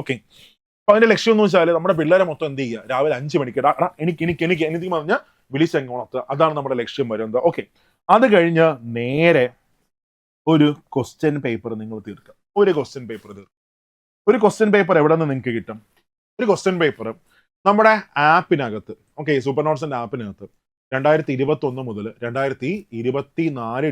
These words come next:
ഡിസംബർ വരെ നടന്ന ഫുൾ ഡിഗ്രി ലെവൽ ക്വസ്റ്റ്യൻ പേപ്പറിൽ നമ്മൾ ലോഡ് ചെയ്തിട്ടുണ്ട്. മുപ്പത്തൊമ്പത് ക്വസ്റ്റ്യൻ പേപ്പറിലുണ്ട്. അല്ലെങ്കിൽ നിങ്ങൾക്ക് തൊഴിൽ വാർത്ത ആയിക്കോട്ടെ, തൊഴിൽ വീതി ആയിക്കോട്ടെ, ഇതിൽ നിന്നൊക്കെ നിങ്ങൾക്ക് ഡിഗ്രി ലെവൽ ക്വസ്റ്റ്യൻസ് നിങ്ങൾക്ക് കിട്ടും. അങ്ങനെ എല്ലാ ദിവസവും ഒരു ക്വസ്റ്റ്യൻ പേപ്പർ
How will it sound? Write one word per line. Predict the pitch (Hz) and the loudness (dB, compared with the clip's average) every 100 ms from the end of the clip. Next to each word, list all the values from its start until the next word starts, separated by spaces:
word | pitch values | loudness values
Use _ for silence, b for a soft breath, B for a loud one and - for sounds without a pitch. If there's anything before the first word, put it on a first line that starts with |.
| 117 | -4
ഡിസംബർ | 110 135 147 143 | -8 -6 -4 -2
വരെ | 117 123 | -4 -6
നടന്ന | 107 98 113 202 - | -10 -8 -4 -4 -4
ഫുൾ | 131 151 120 | -6 -4 -6
ഡിഗ്രി | 113 113 120 | -8 -6 -6
ലെവൽ | 117 110 | -8 -12
ക്വസ്റ്റ്യൻ | 101 131 110 | -18 -16 -14
പേപ്പറിൽ | 104 - 107 | -12 -12 -14
നമ്മൾ | 101 113 160 | -12 -6 0
ലോഡ് | 185 170 | 2 2
ചെയ്തിട്ടുണ്ട്. | 120 101 113 - _ _ _ - | -2 -10 -18 -20 _ _ _ 0
മുപ്പത്തൊമ്പത് | 170 185 196 190 180 156 | 0 2 0 0 -2 -2
ക്വസ്റ്റ്യൻ | 127 - 135 | -4 -8 -8
പേപ്പറിലുണ്ട്. | 123 101 110 110 101 - _ _ _ _ _ _ _ - | -8 -8 -10 -12 -14 -20 _ _ _ _ _ _ _ 0
അല്ലെങ്കിൽ | 214 233 214 190 | 2 4 4 2
നിങ്ങൾക്ക് | 180 170 160 | 0 -2 0
തൊഴിൽ | 143 156 | 2 4
വാർത്ത | 165 160 147 | 2 2 0
ആയിക്കോട്ടെ, | 127 117 123 120 | 0 -4 -6 -4
തൊഴിൽ | 123 143 | -4 0
വീതി | 151 135 120 | 0 0 -4
ആയിക്കോട്ടെ, | 107 107 95 - | -8 -14 -20 -6
ഇതിൽ | 170 | -2
നിന്നൊക്കെ | 180 151 143 | -2 -2 -6
നിങ്ങൾക്ക് | 123 120 | -8 -8
ഡിഗ്രി | 117 127 | -6 -6
ലെവൽ | 123 110 | -8 -10
ക്വസ്റ്റ്യൻസ് | 101 123 104 107 | -16 -16 -14 -14
നിങ്ങൾക്ക് | 104 101 | -14 -18
കിട്ടും. | 101 - _ - | -20 -20 _ -6
അങ്ങനെ | 180 175 160 123 | -2 -2 -2 -6
എല്ലാ | 135 151 139 | -2 0 0
ദിവസവും | 113 107 113 113 | -4 -12 -14 -16
ഒരു | 104 | -16
ക്വസ്റ്റ്യൻ | 98 123 113 | -20 -20 -18
പേപ്പർ | 104 | -16